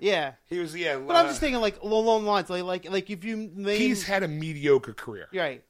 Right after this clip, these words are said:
Speaker 2: He's
Speaker 1: He
Speaker 2: never
Speaker 1: was in
Speaker 2: had
Speaker 1: The Golden Compass that did really poorly.
Speaker 2: Right. He'd never had that breakout movie where it's, "Oh my God, Daniel Craig's a star,
Speaker 1: Right.
Speaker 2: a superstar.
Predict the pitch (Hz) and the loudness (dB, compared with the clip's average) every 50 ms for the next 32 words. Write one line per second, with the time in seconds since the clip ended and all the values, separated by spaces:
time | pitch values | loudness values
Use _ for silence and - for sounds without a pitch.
0 | _ _ _ _ - 165 165 139 160 180 180 180 220 180 139 147 160 160 156 202 | _ _ _ _ -4 -4 -4 -2 -2 0 0 0 0 0 2 2 2 4 4 4
1 | 202 202 185 185 170 - 175 185 185 185 156 185 175 - - 160 139 - - 160 | 4 4 2 0 -4 -4 -2 0 0 0 -2 -4 -8 -8 -10 -12 -12 -10 -10 -10
2 | 156 135 143 151 160 165 160 156 143 - - 165 160 151 147 143 147 147 160 165 | -10 -10 -10 -8 -6 -6 -6 -8 -8 -10 -8 -6 -6 -6 -6 -6 -6 -4 0 2
3 | 156 147 143 139 139 175 160 180 208 220 220 202 196 151 147 165 165 156 147 160 | 4 4 4 2 -2 -4 -4 0 2 2 2 2 2 2 2 0 0 0 2 2
4 | 160 156 135 104 - 139 143 143 139 - 143 135 135 127 123 127 127 123 123 120 | 0 0 0 -2 0 0 0 0 0 -2 -4 -4 -2 -2 -4 -4 -4 -6 -6 -8
5 | 113 - - - - 151 151 147 139 143 139 131 120 135 131 131 127 117 - 113 | -8 -10 -10 -6 -2 -2 -2 0 0 0 0 0 -2 -4 -4 -4 -6 -8 -8 -8
6 | 113 101 95 104 92 - - - - _ - 208 196 170 143 117 101 82 - - | -8 -8 -8 -8 -6 -4 -4 -4 -4 _ 2 4 6 6 6 4 0 -4 -10 -18
7 | - - 151 151 139 127 139 143 135 - - - 226 185 - 156 - - - 117 | -18 -12 -10 -8 -6 -2 -2 -2 -2 -2 -2 -2 -2 -4 -4 -8 -8 -6 -6 -6
8 | 107 104 | -6 -8